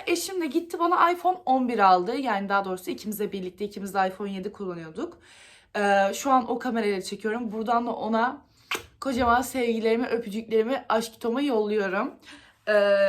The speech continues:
dediğim gibi maalesef öyle şeyler oldu. Şu an, e, m-, böyle bir açılış oldu. Alt kısmına, yani şu an ekranda gördüğünüz kısma saçlarımı boyattığım kısmı, boyandıktan sonra neler, hangi renge döndü,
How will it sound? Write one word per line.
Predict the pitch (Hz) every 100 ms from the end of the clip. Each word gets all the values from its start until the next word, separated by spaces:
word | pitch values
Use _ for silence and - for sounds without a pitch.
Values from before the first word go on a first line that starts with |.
| 180 - _
dediğim | 247 294 311 254
gibi |
maalesef | 233 269 285 269 240 -
öyle | 240 277
şeyler | 269 330 330
oldu. | 339 320 277 370 381 - -
Şu | - 381
an, | 330 330 349 -
e, | 240 220 214 208 -
m-, | 254 - - _ _
böyle | 311 311 277
bir | 208
açılış | 185 - 208 -
oldu. | 202 185 190 339 349 - - _
Alt | - 359 359
kısmına, | 330 - 277 269 311 320
yani | 262 226 220 220 208 -
şu | - 294
an | 262
ekranda | 233 233 240 247
gördüğünüz | 240 247 240 247 247
kısma | - 202 - 254 330 - - -
saçlarımı | - 254 247 247
boyattığım | 226 240 226 226 247 240
kısmı, | 233 208 - 196 202
boyandıktan | 226 220 220 233 240 226
sonra | 226 247 226
neler, | 233 220 226 220 226 226
hangi | 233 233 233 226
renge | 220 220 214
döndü, | 226 196 180 196 233